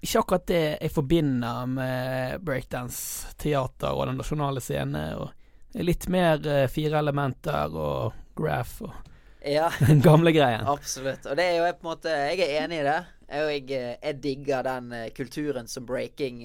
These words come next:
Speaker 2: har. Altså hiphop-kulturen, det er den som, eh, det er den som på en måte gir meg inspirasjon, og det er det som jeg føler at det,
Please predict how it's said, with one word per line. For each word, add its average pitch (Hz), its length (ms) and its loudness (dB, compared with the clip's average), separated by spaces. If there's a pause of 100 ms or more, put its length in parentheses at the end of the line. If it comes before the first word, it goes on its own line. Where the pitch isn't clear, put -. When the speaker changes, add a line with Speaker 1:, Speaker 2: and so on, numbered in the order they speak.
Speaker 2:
har. 160 300 0 (380)
Altså 135 280 -2
hiphop-kulturen, 117 880 -8
det 120 100 -6
er 120 40 -6
den 127 200 -4
som, 113 400 -10
eh, 113 360 -12 (100)
det - 60 -10
er 139 160 -4
den 156 120 -4
som 135 180 -16
på - 80 -20
en 127 100 -14
måte 160 300 -4 (360)
gir 175 160 0
meg 165 160 -4
inspirasjon, 143 680 -4
og 127 80 -4
det 139 100 0
er 147 100 0
det 143 80 0
som 135 120 -10
jeg 135 120 -6
føler 139 480 2
at 120 120 -8
det, 120 420 -4